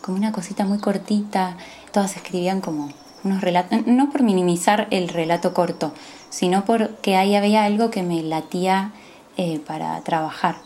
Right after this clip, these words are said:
como de profundizar, ¿viste? De sumergirme un poco más. Y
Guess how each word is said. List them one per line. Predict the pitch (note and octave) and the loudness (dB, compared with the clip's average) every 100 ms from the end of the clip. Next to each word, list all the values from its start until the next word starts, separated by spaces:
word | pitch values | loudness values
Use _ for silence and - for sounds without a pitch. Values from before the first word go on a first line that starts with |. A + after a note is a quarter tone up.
| - | -6
como | E3+ D#3 D#3 | -4 -2 -4
de | D#3 D#3 - - | -6 -8 -14 -4
profundizar, | F3+ F3 F#3 F3 D#3 F#3 D#3+ | -4 0 0 0 0 2 2
¿viste? | D#3+ - | 0 -2
De | F#3+ | -2
sumergirme | F3 E3+ D#3+ - F3 F3+ | 0 -2 -2 -2 -2 -2
un | F3 | -2
poco | F3 F3 | -2 0
más. | D#3+ D#3+ - - - - - - - - - - - - - - | 0 -2 -14 -18 -18 -18 -20 -20 -20 -20 -20 -20 -20 -20 -20 -8
Y | G3+ | -2